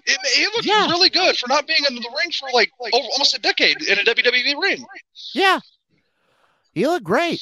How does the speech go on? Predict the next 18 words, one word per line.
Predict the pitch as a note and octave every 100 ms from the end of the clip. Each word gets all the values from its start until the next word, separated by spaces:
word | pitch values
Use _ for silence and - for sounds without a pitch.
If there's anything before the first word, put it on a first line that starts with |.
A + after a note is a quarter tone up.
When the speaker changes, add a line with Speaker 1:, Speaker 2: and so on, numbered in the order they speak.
| -
Speaker 2:
and | D#3 D3+ D3 _ _ -
Speaker 1:
Wait, | -
Speaker 2:
he | D3 D#3+
Speaker 1:
he | F3+
Speaker 2:
brought | G#3
Speaker 1:
looked | A#3+
Speaker 2:
the | B3+
apple | D4+ C#4+ F3+
with | F3+
Speaker 1:
awesome. | F#3 - - - - - - _ _ _ A#2
Speaker 2:
him. | D#3 - G3 A#2+
<laughs> | _ _ _ _ - -
'Cause | D#3 D3+
he | F#3
does | B3 C4+
spin | - C4+ C4
the | A#3
face | C4+ C4 G3 -